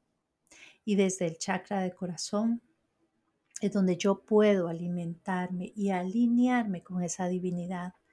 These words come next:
que hace que yo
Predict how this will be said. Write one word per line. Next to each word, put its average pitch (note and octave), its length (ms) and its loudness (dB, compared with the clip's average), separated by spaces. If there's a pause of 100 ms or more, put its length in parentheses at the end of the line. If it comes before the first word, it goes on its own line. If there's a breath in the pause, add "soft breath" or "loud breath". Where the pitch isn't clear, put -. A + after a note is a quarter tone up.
(420)
que G#3 120 -2
hace - 480 -2 (640)
que F#3 460 2 (140)
yo G3+ 400 2